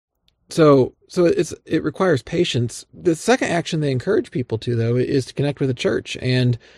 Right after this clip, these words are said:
churches can sign up for free. Little Hills, my church, we're a part of this. And if you're not in the ministry world and used to the way things are, maybe you just assume, "Well, of course, if a group's trying to get people to know Jesus, they're going to say that churches can sign up for free and participate." But that's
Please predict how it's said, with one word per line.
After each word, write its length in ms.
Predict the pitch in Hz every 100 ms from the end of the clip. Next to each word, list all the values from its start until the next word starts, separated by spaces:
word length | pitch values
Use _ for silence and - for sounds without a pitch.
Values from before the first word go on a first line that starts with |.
| _
churches 360 | - 170 151 -
can 120 | 131
sign 260 | 139 135
up 200 | 139 -
for 140 | - 110
free. 420 | - 165 165 139
Little 260 | 127 139 120
Hills, 460 | 143 156 139 123
my 180 | 117 131
church, 380 | - 127 113 - _ _ _ _
we're 140 | 139 139
a 40 |
part 260 | - 147 180
of 120 | 139
this. 400 | 104 107 - - _ _ _ _ _ -
And 280 | - 175 165
if 240 | 165 165 -
you're 60 |
not 300 | 165 196 -
in 140 | 151 165
the 80 |
ministry 420 | 156 156 156 - 156
world 360 | 139 143 156
and 240 | 143 123 120
used 260 | 135 -
to 40 | -
the 80 |
way 160 | 123 123
things 300 | 120 127 123
are, 120 | 127
maybe 220 | 123 127
you 80 | 127
just 160 | 127 -
assume, 240 | - 139
"Well, 80 | 131
of 80 | 120
course, 320 | - 190 -
if 100 | 131
a 60 | 120
group's 360 | 120 135 -
trying 180 | - 131
to 80 | 123
get 100 | -
people 300 | 135 127 123
to 60 |
know 160 | 117 117
Jesus, 420 | 107 127 127 117
they're 100 | 120
going 160 | 120 117
to 60 |
say 280 | 107 113 110
that 120 | 107
churches 340 | - 127 117 110
can 160 | 104
sign 220 | 98 117 113
up 100 | -
for 140 | 101
free 280 | - 123 117
and 140 | 98
participate." 560 | - 143 139 117 123 -
But 120 | 208
that's 220 | - -